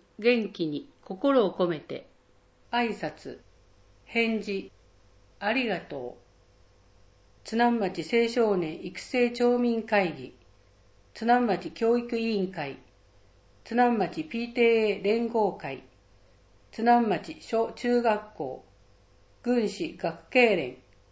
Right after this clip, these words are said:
津南町社会福祉協議会、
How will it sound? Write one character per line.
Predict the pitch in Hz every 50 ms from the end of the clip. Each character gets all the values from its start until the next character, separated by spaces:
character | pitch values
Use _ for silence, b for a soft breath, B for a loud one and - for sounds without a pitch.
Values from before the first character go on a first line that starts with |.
| _ - _ _ - _ _ - _ - _ _ _
津 | - - 220
南 | 233 240 240 233
町 | 208 175 170 - 160
社 | - 208 208
会 | 247 240 247 247
福 | 247 - -
祉 | - - 233 220 -
協 | 233 220 220 214
議 | 202 208 202
会、 | - 151 131 123